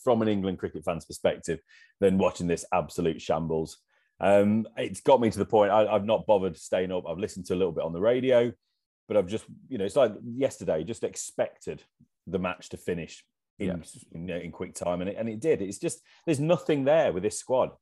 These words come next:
Speaker 1: This is two thousand six seven again. You know, first tour I went over there. It's an embarrassment. It's a shambles.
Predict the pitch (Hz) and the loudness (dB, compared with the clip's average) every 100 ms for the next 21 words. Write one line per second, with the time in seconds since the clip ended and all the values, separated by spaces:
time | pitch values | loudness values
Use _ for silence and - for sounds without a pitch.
0 | _ _ _ - 139 160 135 160 147 147 | _ _ _ -6 -4 -4 -2 0 2 0
1 | 131 120 143 - 135 123 117 104 117 101 | 0 -4 -6 0 0 0 0 2 2 0
2 | 85 - - 110 104 101 - 117 110 117 | -8 -12 -8 -2 0 0 2 2 4 4
3 | 104 104 104 98 90 90 80 _ _ _ | 4 4 2 0 -2 -4 -6 _ _ _
4 | 123 - 123 113 113 110 110 92 85 117 | -10 -2 0 4 4 2 -2 -10 -6 -2
5 | 107 101 101 95 87 | -2 0 0 -2 -4